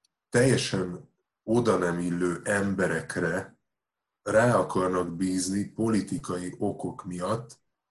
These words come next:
egy olyan, ö, oktatási, ö, rendszert, meg egy olyan eszmerendszert, amihez az ég egy adta világuk, halvány lila közük nincsen egyáltalán.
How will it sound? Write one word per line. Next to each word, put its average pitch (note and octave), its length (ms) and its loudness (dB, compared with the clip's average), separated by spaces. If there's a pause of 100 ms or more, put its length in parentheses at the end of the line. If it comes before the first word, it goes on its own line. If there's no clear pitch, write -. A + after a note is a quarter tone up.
(120)
egy F2+ 140 -6
olyan, F#2+ 520 4
ö, F2 340 -2 (640)
oktatási, F2+ 1160 -2 (260)
ö, F#2 420 -12
rendszert, F2+ 800 -4
meg F2 180 -6
egy F#2 100 -2
olyan F2+ 360 0
eszmerendszert, F2 1200 -4 (440)
amihez A2+ 720 0 (320)
az B2 320 -4
ég C#3 260 4
egy E2+ 200 2
adta E2+ 340 -2
világuk, F#2 680 -2 (160)
halvány F#2+ 640 2
lila E2+ 260 -6
közük - 420 -12
nincsen E2 480 -10
egyáltalán. F2 800 -10